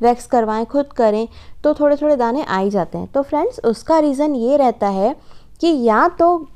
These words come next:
वैक्स जो खींच रहे हैं, स्ट्रिप को खींच रहे हैं, वो गलत तरीके से खींची गई है, या तो एकदम ज़ोर से या एकदम ढीले तरीके से। देखिए, आपको दब-, वैक्स लगा के उस पे, अ, पट्टी रख के और उस पे हल्का सा प्रेस करके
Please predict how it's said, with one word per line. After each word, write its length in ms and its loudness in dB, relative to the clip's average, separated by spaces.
वैक्स 600 -2
जो 440 2
खींच 320 0
रहे 140 2
हैं, 220 -4
स्ट्रिप 320 -4
को 100 0
खींच 320 -6
रहे 100 0
हैं, 100 -4
वो 320 0
गलत 320 2
तरीके 320 -2
से 120 -4
खींची 300 -4
गई 220 2
है, 160 0
या 180 4
तो 120 -4
एकदम 440 0
ज़ोर 300 4
से 260 -2
या 300 -2
एकदम 540 -2
ढीले 320 4
तरीके 420 0
से। 200 -12
देखिए, 360 -6
आपको 380 -2
दब-, 280 -4
वैक्स 440 0
लगा 320 2
के 300 -2
उस 180 -8
पे, 320 0
अ, 80 -4
पट्टी 460 -2
रख 160 2
के 180 0
और 180 -4
उस 120 -14
पे 80 0
हल्का 560 0
सा 160 -2
प्रेस 360 -2
करके 420 -4